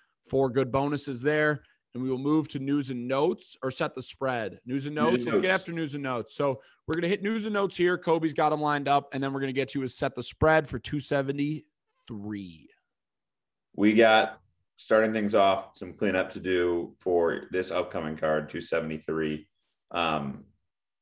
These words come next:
Speaker 2: I know Imavov had visa issues. I'm not sure why Hernandez is out, but we've got kind of a combo resituation. Kelvin Gastelum and Dricus du Plessis now fighting on the main card, actually, too. We'll get there in a little bit,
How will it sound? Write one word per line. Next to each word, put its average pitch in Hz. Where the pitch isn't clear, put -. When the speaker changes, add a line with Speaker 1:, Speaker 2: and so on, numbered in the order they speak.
Speaker 2:
I 95
know 117
Imavov 107
had 95
visa 92
issues. 82
I'm 90
not 101
sure 95
why 92
Hernandez 90
is 82
out, 78
but -
we've 82
got 87
kind 87
of 82
a 82
combo 92
resituation. 90
Kelvin 104
Gastelum 95
and 85
Dricus -
du 85
Plessis 80
now 82
fighting 78
on 90
the 82
main 87
card, 101
actually, 78
too. 90
We'll 80
get 85
there 82
in 78
a 78
little 78
bit, 80